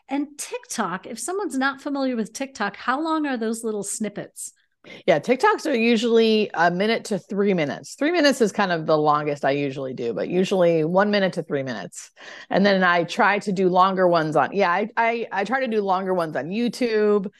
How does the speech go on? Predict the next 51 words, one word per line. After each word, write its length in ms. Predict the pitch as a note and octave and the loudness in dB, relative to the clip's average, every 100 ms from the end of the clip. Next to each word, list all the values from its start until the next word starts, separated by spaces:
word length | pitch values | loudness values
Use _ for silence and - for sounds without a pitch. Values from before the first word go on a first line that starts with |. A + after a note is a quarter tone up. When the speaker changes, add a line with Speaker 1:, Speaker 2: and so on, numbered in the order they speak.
| - - _ | -20 -20 _
Speaker 2:
Um, 720 | F3 E3+ D#3 D3+ D3 D3 D3 - _ _ _ _ | -2 0 0 0 -2 -6 -10 -12 _ _ _ _
and 100 | E3+ | -2
then 80 | D#3+ | 0
I'm 80 | D3 | 2
on 260 | C3+ G#2+ - | 0 -2 -2
Facebook 600 | G3+ G3 - G#3 F#3 - | 2 2 4 2 2 0
and, 320 | C#3+ D3 C#3 | -6 -6 -10
you 200 | - F#3+ | -4 0
know, 100 | E3+ | 2
I 120 | C#3+ E3+ | 2 2
just, 360 | G3 F#3+ - | 0 -4 2
uh, 480 | F3 D#3+ D#3+ D#3 D3 - _ _ _ _ - | 4 4 4 2 0 -6 _ _ _ _ -2
Instagram 600 | A#3+ G#4+ G#4 B3 G3+ G3 | 0 0 0 0 0 -2
to 100 | G#3+ | -6
me 200 | F#3 G3 | -4 -2
is 120 | E3+ | -2
the 80 | D#3 | 0
most 300 | D3+ E3 - | 0 0 0
fun 200 | D3 C#3 | -4 -6
'cause 120 | C#3 | -4
you 100 | F#3+ | -4
can 100 | F#3 | 0
do 80 | E3+ | -2
the 100 | D3+ | -2
stories 640 | C3+ - C#3+ D3 G#3 F4 - | -6 -2 0 2 2 -2 -2
where 120 | E3+ | -2
you 100 | D#3+ | -2
kind 220 | E3+ E3 | -4 -6
of, 80 | D#3+ | -4
like, 180 | C3+ - | -6 -4
talk 320 | E3+ D#3+ - | -2 0 -2
into 200 | E3+ F3 | -4 -2
things 340 | F3+ F3 E3+ | -2 -2 0
and 280 | D#3+ C#3+ - | -2 -4 -6
you 100 | D#3+ | -4
get 140 | E3+ E3+ | -2 -2
to 60 | |
know 80 | D#3 | -4
my 120 | C3+ | -4
personality 500 | - C#3 - C3 D#3 | -4 -6 -4 -2 0
a 80 | D#3+ | 0
little 160 | F3 F3 | 0 0
more. 320 | F#3+ G3+ - - - - _ | 0 -2 -6 -16 -20 -20 _
Um, 640 | E3+ D#3+ D3 C#3 C3+ C3+ - | 0 2 2 0 -4 -8 -6
so 220 | - F#3 - | 2 4 6
I 220 | F#3+ G3+ | 4 4
find 280 | F#3 D3 D3 | 0 -2 -2
that 160 | C#3+ | -2
the 80 | - | -4
most 280 | B2+ C3+ - | -4 -4 -4
fun, 240 | - - | -10 -10